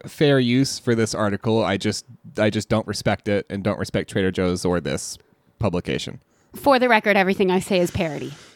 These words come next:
Speaker 1: Judge, if you're listening, everything I'm saying is not parody. This is not a matter of fair use. I'm just gonna do it.
Speaker 2: That wasn't about this article. That was about my life,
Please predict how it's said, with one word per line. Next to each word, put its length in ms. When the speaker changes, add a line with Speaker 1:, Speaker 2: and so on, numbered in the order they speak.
Speaker 1:
Judge, 320
if 160
you're 120
listening, 420
everything 340
I'm 100
saying 240
is 140
not 260
parody. 380
This 180
is 140
not 200
a 120
matter 340
of 80
fair 240
use. 380
I'm 160
just 320
gonna 180
do 220
it. 160
Speaker 2:
That 280
wasn't 240
about 320
this 180
article. 440
That 160
was 140
about 320
my 140
life, 480